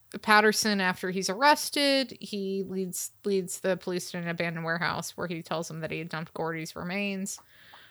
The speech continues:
Um, but the police records show that remains, in fact, were found in nineteen eighty-nine in the warehouse, and they were identified to be Gordy's. Um, uh, but then when Patterson said, "Hey, we, we've hit a third body,"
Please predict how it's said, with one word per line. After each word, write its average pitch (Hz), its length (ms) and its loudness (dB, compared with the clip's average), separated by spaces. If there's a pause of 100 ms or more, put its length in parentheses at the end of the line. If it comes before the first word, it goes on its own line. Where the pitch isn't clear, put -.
(200)
Um, 170 520 0
but - 200 -2
the 180 280 2
police 196 260 2
records 185 220 0
show 190 140 0
that 170 140 2
remains, 185 280 0
in 175 80 -2
fact, 185 280 4
were 226 120 8
found 254 300 6
in 185 80 2
nineteen 185 320 0
eighty-nine 175 320 -2
in 170 80 -4
the 156 80 -4
warehouse, 165 640 0
and 170 520 -4
they 180 160 -2
were 170 380 -4
identified 165 680 -2
to - 80 -10
be 160 160 -6
Gordy's. 160 720 -4
Um, 160 420 -6 (960)
uh, 180 540 2 (120)
but 202 280 0
then 240 680 10 (800)
when 208 180 2
Patterson 208 680 8
said, 175 260 4
"Hey, 208 340 8
we, 202 300 2
we've 220 220 0
hit 208 160 6
a 196 80 6
third 196 320 2
body," 196 640 6